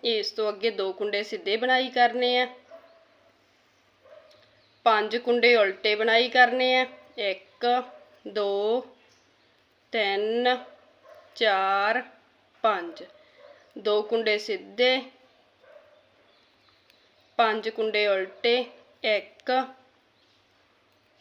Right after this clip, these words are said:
ਦੋ, ਤਿੰਨ, ਚਾਰ, ਪੰਜ। ਸੱਤ ਕੁੰਡਿਆਂ ਦਾ ਪੈਟਰਨ ਹੀ ਦੂਸਰੀ ਸਲਾਈ ਉਲਟ ਸਾਈਡ ਦੇ ਵਿੱਚ ਰਿਪੀਟ ਕਰਨਾ ਹੈ।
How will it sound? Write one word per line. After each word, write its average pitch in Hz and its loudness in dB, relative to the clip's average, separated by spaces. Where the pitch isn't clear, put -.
ਦੋ, 214 0
ਤਿੰਨ, 220 2
ਚਾਰ, 202 0
ਪੰਜ। 170 -4
ਸੱਤ 220 0
ਕੁੰਡਿਆਂ 226 2
ਦਾ 233 2
ਪੈਟਰਨ 226 0
ਹੀ 247 0
ਦੂਸਰੀ 226 -6
ਸਲਾਈ 220 0
ਉਲਟ 202 -2
ਸਾਈਡ 208 0
ਦੇ 214 0
ਵਿੱਚ 214 -4
ਰਿਪੀਟ 196 -8
ਕਰਨਾ 226 2
ਹੈ। 262 -8